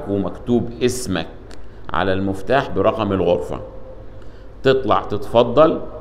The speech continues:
والعفش هيجي ورا حضرتك، تاخد شنطتك لأوضتك، وكده استقريت حضرتك في المدينة. الكلام ده إن شاء الله كله هيكون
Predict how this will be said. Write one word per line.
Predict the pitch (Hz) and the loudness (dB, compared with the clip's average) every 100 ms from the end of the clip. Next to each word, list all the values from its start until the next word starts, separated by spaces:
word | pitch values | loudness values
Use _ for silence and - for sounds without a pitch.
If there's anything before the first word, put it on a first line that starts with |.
| - | -2
والعفش | 101 90 107 - | 0 2 0 -2
هيجي | 92 92 104 98 | -2 0 2 2
ورا | 90 95 | 2 2
حضرتك، | 92 87 87 110 131 127 - - - - | 2 0 0 0 0 -2 -2 -2 -2 2
تاخد | 107 101 90 78 78 | 2 2 0 -2 -4
شنطتك | - 95 95 104 107 95 - - | -4 -4 -4 -2 -2 0 -2 -4
لأوضتك، | - 95 117 117 147 156 - - - - - - - - | -2 0 0 0 -2 -2 -6 -8 -8 -8 -12 -12 -12 -8
وكده | - 107 110 110 113 - - | -6 0 4 4 4 0 -8
استقريت | 92 - 90 - 90 92 110 - | -8 -4 -6 -2 -2 2 0 0
حضرتك | 87 87 98 101 98 | -2 0 0 0 -4
في | 98 95 | -2 -2
المدينة. | 90 85 82 90 82 - - - | 0 0 -2 -6 -8 -10 -12 -10
الكلام | - 127 127 | -4 0 2
ده | 117 | 2
إن | 113 | 2
شاء | 101 107 | 0 -2
الله | 104 101 | 2 0
كله | 101 113 107 98 | 0 -2 0 2
هيكون | 92 90 101 104 | 0 -2 -2 -2